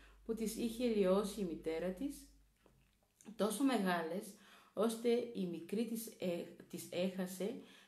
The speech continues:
καθώς έτρεξε να περάσει τον δρόμο ανάμας-, ανάμεσα σε δύο αμάξια που λίγο έλειψε να την χτυπήσουν. Τη μία την έχασε,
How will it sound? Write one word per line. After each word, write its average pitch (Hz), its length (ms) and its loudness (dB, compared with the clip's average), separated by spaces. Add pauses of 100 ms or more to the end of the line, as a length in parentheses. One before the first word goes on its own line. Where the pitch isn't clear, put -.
καθώς 226 440 -2
έτρεξε 220 540 -4
να 202 120 0
περάσει 185 480 -4
τον 170 280 -4
δρόμο 165 500 -6 (340)
ανάμας-, 180 720 -4
ανάμεσα 180 640 -4
σε 208 160 -6
δύο 185 340 -2
αμάξια 190 760 -2 (400)
που 170 120 -8
λίγο 214 480 2
έλειψε 190 760 -2
να - 120 -8
την 175 300 -6
χτυπήσουν. 135 800 -12 (960)
Τη 190 200 2
μία 277 420 4
την 311 200 2
έχασε, 285 560 -2